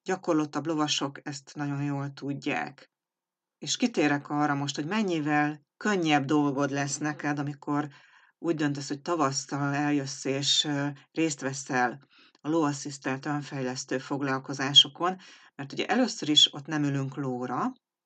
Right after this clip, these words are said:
földön végezzük azokat a gyakorlatokat, ami különböző képességeidet fejleszti, és nem lesz más a pályán, csak te, a ló és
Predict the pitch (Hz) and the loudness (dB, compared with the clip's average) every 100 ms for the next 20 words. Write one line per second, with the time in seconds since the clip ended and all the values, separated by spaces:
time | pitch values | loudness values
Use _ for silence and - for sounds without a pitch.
0 | - - 185 156 143 139 151 156 151 143 | -16 0 4 4 4 2 2 4 2 0
1 | 151 143 143 143 143 139 139 151 147 151 | -4 -4 -4 -4 -8 -6 -4 -2 -2 -2
2 | 143 139 135 135 - 139 139 139 139 139 | -2 -2 -6 -8 -6 -8 -6 -4 -2 0
3 | 139 139 - - 165 147 131 131 - 143 | -2 -4 -12 -8 -2 -2 -2 -4 -2 -2
4 | 143 139 - 139 143 135 131 - 135 123 | 0 0 2 2 0 0 -4 -8 -8 -6
5 | 131 135 - - 147 196 294 _ _ _ | -6 -6 -8 -8 -6 -2 -2 _ _ _
6 | _ 151 247 254 147 147 - 180 165 - | _ 0 6 6 6 0 0 0 2 0
7 | 139 139 147 175 233 262 - _ _ _ | 0 -2 0 2 2 2 -2 _ _ _
8 | - 139 - - 214 190 254 _ _ - | -8 -6 -6 -2 2 2 0 _ _ -2
9 | 143 165 175 185 _ _ _ _ - 139 | 0 2 0 -4 _ _ _ _ -8 -2